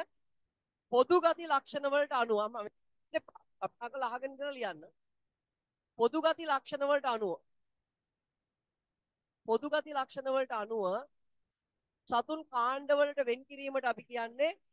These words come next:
මොකද්ද? සත්ත්ව වර්ගීකරණය. ලියන්න එපා, ලියන්න හදිස්සි වෙන්න එපා. මොනවද මේ පොදු ගති ලක්ෂණ? ඔන්න දැන් උදාහරණයක් මම ඔයාලට කියන්නම්.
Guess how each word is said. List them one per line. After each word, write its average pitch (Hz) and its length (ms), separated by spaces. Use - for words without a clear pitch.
මොකද්ද? 240 320
සත්ත්ව 226 380
වර්ගීකරණය. 202 720
ලියන්න 214 280
එපා, 214 280
ලියන්න 208 340
හදිස්සි 220 300
වෙන්න 220 160
එපා. 208 200
මොනවද 277 320
මේ 277 120
පොදු 240 220
ගති 262 220
ලක්ෂණ? 254 360
ඔන්න 208 160
දැන් 208 180
උදාහරණයක් 202 440
මම 196 120
ඔයාලට 190 280
කියන්නම්. 170 280